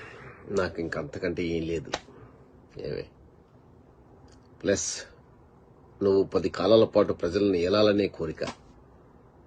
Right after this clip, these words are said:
కానీ నిన్ను ఏకాలని, ఏకి పారేయాలనే లేదు. కానీ మనసులో ఉన్న మాటలు చెప్పుకోవడం అనేదే నాకు చాలా సంతృప్తి. నిన్ను మించిన నేను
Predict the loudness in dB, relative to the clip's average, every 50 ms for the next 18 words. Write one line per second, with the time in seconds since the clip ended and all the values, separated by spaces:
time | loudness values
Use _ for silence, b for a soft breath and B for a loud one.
0 | -20 -12 -6 -2 0 0 0 2 2 0 0 0 -2 -4 -2 2 4 4 4 4
1 | 4 4 4 4 4 4 2 2 0 -4 -10 -20 -18 -10 -2 0 0 0 0 -2
2 | -4 -2 -2 0 2 2 2 0 0 -2 -2 -4 -4 -4 -6 -6 -8 -12 -20 -20
3 | -20 -20 -20 -20 -6 -2 0 0 0 0 -2 -4 -8 -14 -18 -20 -20 -20 -20 -20
4 | -20 -20 -20 -20 -20 -20 -20 -20 -20 -20 -20 -20 -16 -10 -6 -2 0 0 0 4
5 | 6 8 8 8 8 6 2 0 -2 -2 -2 0 2 2 0 0 -2 -6 -8 -8
6 | -10 -6 0 2 2 2 2 0 0 -2 0 0 0 0 0 -2 -6 -8 -12 -16
7 | -16 -12 -8 -6 -6 -6 -6 -8 -8 -10 -10 -10 -10 -12 -14 -12 -12 -16 -16 -16
8 | -18 -20 -20 -20 -20 -20 -20 -20 -20 -20 -20 -20 -20 -20 -20 -20 -20 -20 -20 -20
9 | -20 -20 -20 -20 -20 -20 -20 -20 -20 -20 -20 -20 -20 -20 -20 -20 -20 -20 -20 -20
10 | -20 -20 -20 -20 -20 -20 -20 -20 -20 -20 -20 -20 -20 -20 -20 -20 -20 -20 -20 -20
11 | -20 -20 -20 -20 -20 -20 -20 -20 -20 -20 -20 -20 -20 -20 -20 -20 -20 -14 -8 -6
12 | -2 0 4 4 4 6 6 6 6 8 8 8 6 6 6 6 8 8 10 8
13 | 8 6 4 2 0 -2 -2 -4